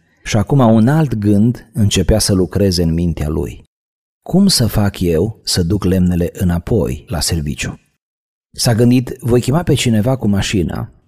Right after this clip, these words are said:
le voi încărca toate și le voi duce înapoi, dar când ajung cu lemnele acolo, când le descarc, voi fi văzut de cineva, voi fi reclamat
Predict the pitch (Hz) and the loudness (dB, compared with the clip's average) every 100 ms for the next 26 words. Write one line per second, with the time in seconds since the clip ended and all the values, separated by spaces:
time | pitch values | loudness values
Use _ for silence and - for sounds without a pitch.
0 | _ - 107 120 120 120 117 165 160 120 | _ 0 2 4 4 2 0 -2 0 0
1 | 120 117 120 104 104 117 110 104 98 101 | 0 -2 0 2 2 0 0 -2 0 -2
2 | 71 62 82 80 85 76 - _ _ _ | -2 -2 -4 -2 -4 -6 -10 _ _ _
3 | _ - 101 90 87 165 185 123 147 147 | _ -4 -2 0 0 0 0 0 0 0
4 | 82 55 - - 165 69 82 - _ _ | -2 -4 -8 -4 -2 0 -2 -6 _ _
5 | _ - 113 107 101 92 - - 151 95 | _ -6 0 2 2 2 -2 -2 -2 -4
6 | - - - _ _ - 107 165 160 165 | -8 -16 -20 _ _ -4 -2 0 0 0
7 | 240 220 - 104 87 98 110 - 180 160 | -2 -2 -2 -2 -2 -2 -2 -2 -2 -2
8 | 180 185 160 113 | -2 -2 -2 -6